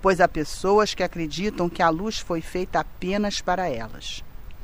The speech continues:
Nós nos dirigimos às pessoas de boa fé, sem ideias preconcebidas ou mesmo inflexíveis, porém sinceramente desejosas de se instruir,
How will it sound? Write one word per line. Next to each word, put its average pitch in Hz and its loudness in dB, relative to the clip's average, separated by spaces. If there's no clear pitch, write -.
Nós 175 10
nos 180 -2
dirigimos 165 -2
às 165 4
pessoas 185 -4
de 165 -6
boa 180 4
fé, 160 2
sem 220 2
ideias 220 8
preconcebidas 196 0
ou 190 2
mesmo 190 0
inflexíveis, 180 -6
porém 165 4
sinceramente 233 4
desejosas 196 10
de 190 -6
se - -2
instruir, 190 -2